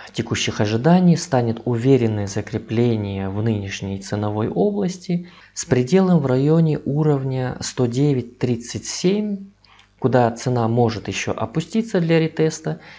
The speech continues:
и подтверждения наличия здесь поддержки. В этом случае уже последующий отскок от уровня даст сигнал на начало новой волны роста с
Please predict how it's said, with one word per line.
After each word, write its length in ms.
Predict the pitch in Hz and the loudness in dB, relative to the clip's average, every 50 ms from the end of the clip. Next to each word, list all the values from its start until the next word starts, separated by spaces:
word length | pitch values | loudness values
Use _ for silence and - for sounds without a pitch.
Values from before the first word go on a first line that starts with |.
| - _ - | -18 _ 0
и 120 | 233 233 | 0 0
подтверждения 760 | 233 - 135 - - 117 110 113 117 117 135 151 151 147 139 | 2 2 -2 0 0 -4 -4 -2 0 0 2 2 4 2 2
наличия 640 | 127 113 110 101 101 113 120 117 - - 113 107 98 | 2 0 0 0 0 0 -2 -2 -2 -2 -2 -2 -2
здесь 340 | 95 101 107 110 107 - | -4 -4 -2 -4 -4 -4
поддержки. 880 | - - - 170 - 98 101 - 104 98 95 95 - - - - - - - _ - - - | -8 -6 -4 -4 -4 -4 -4 -2 0 0 0 -2 -6 -12 -12 -14 -18 -18 -18 _ -20 -6 0
В 60 | 117 | 2
этом 240 | 160 190 196 190 170 | 2 2 4 2 0
случае 760 | - - 123 143 165 170 175 - - - 160 156 151 151 - - | 0 0 0 0 0 0 -2 -2 -2 -2 0 0 0 -2 -4 -4
уже 260 | - 120 117 123 120 | -4 -4 0 0 -2
последующий 720 | 117 - 117 117 - 123 123 120 113 117 104 95 - - - | 0 0 -4 -2 0 0 2 2 2 0 -2 -4 -4 -6 -4
отскок 540 | - - 107 - - - 120 107 113 - - | -4 -6 -6 -6 -6 -2 -2 -2 -2 -4 -8
от 160 | 104 - - | -8 -6 -2
уровня 400 | 117 110 104 98 98 98 95 95 | -2 0 0 -2 -2 -4 -6 -6
даст 320 | 90 95 107 104 - - - | 0 0 0 0 0 -4 -6
сигнал 340 | 95 98 95 95 95 92 | -6 -4 -2 -2 -4 -4
на 100 | 92 95 | -4 -4
начало 420 | 98 98 95 - - 98 95 95 95 | -4 -6 -6 -6 -6 -6 -4 -4 -2
новой 400 | 98 107 110 104 95 95 92 90 | 0 2 2 2 2 0 -2 -2
волны 340 | 92 95 98 98 98 92 95 | -2 -4 -4 -2 -4 -4 -2
роста 540 | 120 160 196 196 - - 180 175 175 - _ | 0 -2 -2 -2 -2 -4 -4 -4 -4 -8 _
с 80 | - | -18